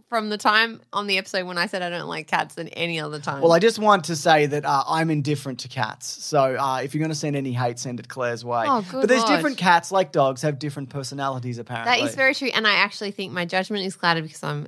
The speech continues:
Speaker 1: sort of semi-allergic to cats.
Speaker 2: Sure. Well, that would definitely be a factor.
Speaker 1: Correct.
Speaker 2: Um, so, yeah, the idea that these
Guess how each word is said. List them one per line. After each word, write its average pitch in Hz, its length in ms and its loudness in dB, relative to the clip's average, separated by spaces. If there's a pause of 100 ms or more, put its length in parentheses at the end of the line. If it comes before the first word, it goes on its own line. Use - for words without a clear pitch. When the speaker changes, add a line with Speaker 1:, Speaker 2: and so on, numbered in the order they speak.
(120)
Speaker 1:
sort 156 320 -6
of 151 80 -4
semi-allergic 139 720 -8
to - 100 -14
cats. - 380 -16
Speaker 2:
Sure. 120 260 4
Well, 120 100 2
that 120 160 4
would 117 140 -10
definitely 117 340 -6
be 107 120 -4
a 110 60 -6
factor. 107 440 -2
Speaker 1:
Correct. 147 180 -6
Speaker 2:
Um, 156 520 4 (340)
so, 175 160 6
yeah, 170 160 8
the 156 140 4
idea 165 260 6
that 143 180 -2
these 131 160 -6